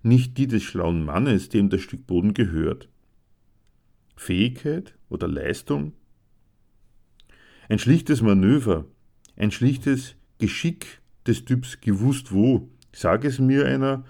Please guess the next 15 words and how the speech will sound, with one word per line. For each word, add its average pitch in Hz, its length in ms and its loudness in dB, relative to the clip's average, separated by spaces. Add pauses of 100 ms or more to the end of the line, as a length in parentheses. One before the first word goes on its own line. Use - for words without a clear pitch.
(220)
wo 113 200 2
demnächst 107 500 0
Grundstücke 123 640 0
teurer 113 320 4
sind, 104 420 0 (240)
ob 117 160 0
sie - 140 -2
im 104 100 2
Preis 87 300 0
steigen 123 680 -2
oder 98 220 -4
nicht, 101 460 -2 (340)
gibt 123 220 -2
es 123 100 -2
Interessenten. 110 800 -2